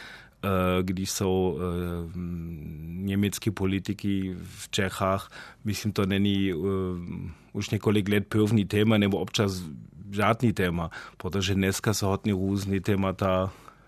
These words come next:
vztahy mezi Češi a Němci, které jsou možná, eh, důležitější a samozřejmě to zůstává téma pro historiky a taky pro společnost. Hlavně, myslím, v České republika,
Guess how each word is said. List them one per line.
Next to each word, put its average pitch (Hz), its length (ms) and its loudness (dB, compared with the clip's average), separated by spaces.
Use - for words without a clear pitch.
vztahy 95 600 0
mezi 95 300 0
Češi 98 320 -2
a 95 40 0
Němci, 92 340 -2
které 95 280 -6
jsou 95 160 -4
možná, 92 360 -2
eh, - 580 -12
důležitější 127 1040 6
a 107 180 2
samozřejmě 110 640 6
to 107 180 0
zůstává 104 560 2
téma 104 260 2
pro 101 140 0
historiky 110 640 2
a 98 120 -4
taky 104 260 -4
pro 104 160 -4
společnost. 107 800 2
Hlavně, 110 460 4
myslím, 110 340 0
v - 100 -8
České 107 380 -2
republika, 104 760 -4